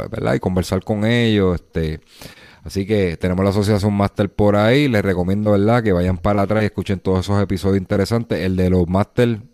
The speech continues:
eh, con los cuatro muchachos, este, estuvo súper interesante escúchenlo, porque de ellos pueden aparecer, eh, a-, aprender cómo ser duraderos en el deporte, ¿verdad? Qué prácticas tienen ellos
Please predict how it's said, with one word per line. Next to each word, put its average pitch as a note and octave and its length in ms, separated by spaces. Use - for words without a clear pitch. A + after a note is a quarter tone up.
eh, F2+ 440
con F#2 120
los F2+ 120
cuatro G2 300
muchachos, A2 500
este, F#2 280
estuvo F#2+ 260
súper G2 260
interesante G2 800
escúchenlo, G2+ 840
porque G2+ 280
de F#2+ 100
ellos G#2 180
pueden A2+ 240
aparecer, A2+ 580
eh, F2+ 200
a-, F2 140
aprender G#2+ 600
cómo G2+ 240
ser A2 180
duraderos G#2+ 520
en F#2+ 80
el F2 100
deporte, F2 460
¿verdad? F2 280
Qué F2+ 140
prácticas G2 500
tienen G#2+ 360
ellos A2 320